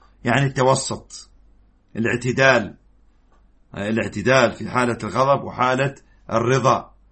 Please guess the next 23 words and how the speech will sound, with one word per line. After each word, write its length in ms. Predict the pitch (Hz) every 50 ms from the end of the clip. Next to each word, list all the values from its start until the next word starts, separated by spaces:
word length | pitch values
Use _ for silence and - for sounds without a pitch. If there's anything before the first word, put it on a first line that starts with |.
| _ _ _ _ _ _ _ _ _
هذا 240 | - - 113 110 110 110 - 135
أمر 180 | 143 139 123 117
مهم. 340 | 120 135 139 139 110 87 - _ _ _ _ _ _ _ -
والقصد 540 | - 135 127 175 - 175 185 175 - - 156
في 80 | 127 139
الفقر 400 | 123 - 165 175 180 175 175 175
والغنى 480 | 165 160 156 143 127 151 143 127 110 - - -
أيضًا 260 | 143 156 147 151 156
نفس 220 | 160 165 160 135 143
الشيء، 300 | 135 - - 123 117 120
الاعتدال 540 | 120 113 110 - 127 117 120 147 147 143
والتوسط 800 | 143 135 131 - 139 139 147 147 143 - - 123 - - _ - _ _ _ _ _ - - _ _ _ _ _
في 100 | - 113
الفقر 560 | 110 - - 151 160 156 151 139 107 - - -
وفي 220 | 117 123 - 147
الغنى 440 | - - 123 143 156 147 135 113 - - _ _ _ _ _ _ _ _ _ _ - -
أيضًا. 440 | 127 139 156 160 143 143 127 107 98 -
ما 140 | - 107 127
يقول 400 | 143 131 135 156 151 143 - - - _ _ _ _ -
غني 160 | 131 135 139
وينفق 400 | 131 139 160 160 - - 139 -
كل 180 | - 156 147 143
ماله 400 | 143 143 147 147 139 139 131